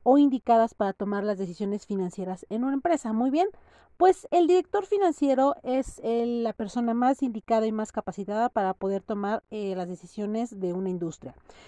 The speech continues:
Este debe de poseer la capacidad y entrenamiento para afrontar decisiones claves para una gestión financiera adecuada. Debemos saber que la estrategia de una empresa debe ser flexible y dinámica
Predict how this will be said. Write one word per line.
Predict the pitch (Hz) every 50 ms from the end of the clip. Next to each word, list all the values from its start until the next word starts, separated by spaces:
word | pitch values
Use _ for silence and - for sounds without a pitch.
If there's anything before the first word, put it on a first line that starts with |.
| - - -
Este | - 349 339 - - 403
debe | 330 359 339 320 320
de | 302 294
poseer | - - 214 - - 202 202 202
la | 233 233
capacidad | - - 208 - 190 175 - 202 190 208 214 202 - -
y | 262 285 339
entrenamiento | 403 392 381 - - 277 262 247 233 226 214 214 214 208 208 - 233 233
para | - - 202 190 196 190
afrontar | - 202 196 202 190 - 220 220 226
decisiones | 214 240 - 214 - - 202 196 190 202 208 - -
claves | - 202 190 196 196 226 - - _ _ -
para | - 208 202 202 214
una | 226 233 233
gestión | - 202 - - 202 185
financiera | - - 190 190 175 - - 170 170 185
adecuada. | 185 220 - - 311 311 254 240 - _ _ _ _ _ _ _ _ _ _ -
Debemos | - 262 320 359 381 381 440 440
saber | - 370 302 285 262 254
que | - 277 254
la | 226
estrategia | 208 - 214 202 - 226 220 - 269 247
de | 247 233
una | 220 226 220
empresa | 214 - 202 196 - - 247 240 - -
debe | 190 220 233 233 233 220
ser | - 226 202 -
flexible | - 214 185 - - - 285 330 320 339 370 381 _ _ _
y | - 220 220
dinámica | 214 208 208 214 208 190 185 - - - 147